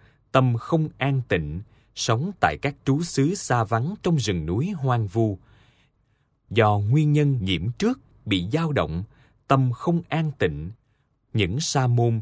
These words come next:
hay Bà La Môn ấy chắc chắn làm cho sợ hãi, khiếp đảm, bất thiện khởi lên. Ta không có dao động, tâm không phải không an tịnh,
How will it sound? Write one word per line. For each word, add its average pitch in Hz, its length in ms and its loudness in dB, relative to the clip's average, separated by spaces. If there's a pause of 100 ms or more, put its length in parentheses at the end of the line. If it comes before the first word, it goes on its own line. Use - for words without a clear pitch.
(100)
hay 98 300 0
Bà 85 220 -2
La 85 200 -4
Môn 113 320 0
ấy 131 300 -2 (440)
chắc - 280 -2
chắn 165 340 -2
làm 104 360 4
cho 185 220 -2
sợ 85 340 -2
hãi, 95 420 -4 (260)
khiếp - 320 -6
đảm, 92 340 0 (360)
bất 220 260 2
thiện 82 340 -4
khởi 87 320 -4
lên. 117 300 0 (1040)
Ta 110 280 8
không 160 320 0
có 214 240 2
dao 175 220 2
động, 85 360 -2 (460)
tâm 127 260 4
không 117 280 0
phải 95 380 -2
không 147 340 0 (100)
an 131 300 2
tịnh, 80 320 -2